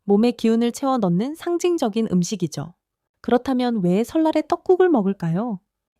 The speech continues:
예로부터 떡국을 먹어야 한 살을 더 먹는다고 했습니다.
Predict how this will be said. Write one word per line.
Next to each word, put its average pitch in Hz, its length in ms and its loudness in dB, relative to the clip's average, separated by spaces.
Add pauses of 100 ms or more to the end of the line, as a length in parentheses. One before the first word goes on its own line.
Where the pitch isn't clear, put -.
예로부터 208 600 2
떡국을 349 480 2
먹어야 233 400 4
한 220 120 0
살을 208 500 -4
더 208 160 2
먹는다고 254 580 0
했습니다. 185 680 -4